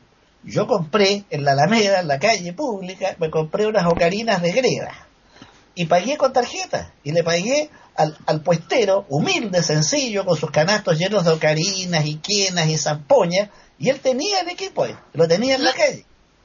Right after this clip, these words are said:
Y pude pagar tranquilamente. Entonces, la adaptabilidad humana es extraordinaria. Entonces, no se trata de marginar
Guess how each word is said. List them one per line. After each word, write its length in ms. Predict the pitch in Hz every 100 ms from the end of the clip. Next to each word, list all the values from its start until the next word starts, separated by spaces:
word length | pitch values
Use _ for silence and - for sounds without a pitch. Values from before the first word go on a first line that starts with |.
| -
Y 160 | 285 202
pude 200 | 262 214
pagar 280 | 202 240
tranquilamente. 960 | - 196 170 302 285 330 330 135 - - - _
Entonces, 760 | 123 135 220 233 226 220 233 233 - - _
la 280 | 156 151 151 147
adaptabilidad 840 | 147 147 139 131 131 123 143 190
humana 380 | 190 190 202 185
es 120 | 156
extraordinaria. 800 | 143 151 147 120 131 185 120 82
Entonces, 380 | - 170 170 160
no 120 | 151
se 180 | - 101
trata 580 | 175 185 139 143 175 - _ _
de 180 | - 135
marginar 680 | 139 131 - 110 131 180 190